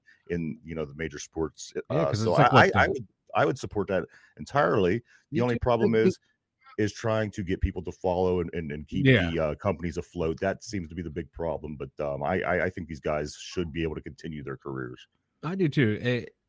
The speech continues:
Speaker 2: you know, every other sports league has, like, a minor league. Uh, the N F L should have it too, just to help ma-, you know, the injuries that, that they get, that, that you sustain, and you have to pull people off the practice squad, and then you have to fill that in. So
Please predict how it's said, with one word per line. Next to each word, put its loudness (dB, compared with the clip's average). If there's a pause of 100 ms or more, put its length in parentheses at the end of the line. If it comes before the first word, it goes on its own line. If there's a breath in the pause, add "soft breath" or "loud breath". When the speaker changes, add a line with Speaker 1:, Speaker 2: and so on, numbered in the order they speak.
(100)
Speaker 2:
you -8
know, -4
every 4
other 0
sports -6
league -4
has, -6
like, -4
a -2
minor -2
league. -2 (420)
Uh, -6
the -2
N 0
F 0
L 4
should 0
have 6
it -2
too, 4
just -2
to -4
help 0
ma-, 0 (200)
you -6
know, 0 (240)
the 2
injuries 2
that, -4 (1800 loud breath)
that -6
they -2
get, 0
that, -2 (500)
that 2
you 4
sustain, 2
and 0
you 2
have 0
to -12
pull 0
people -2
off -2
the -20
practice -2
squad, 2
and -2
then -2
you -2
have -2
to -10
fill -4
that -2
in. -2
So -2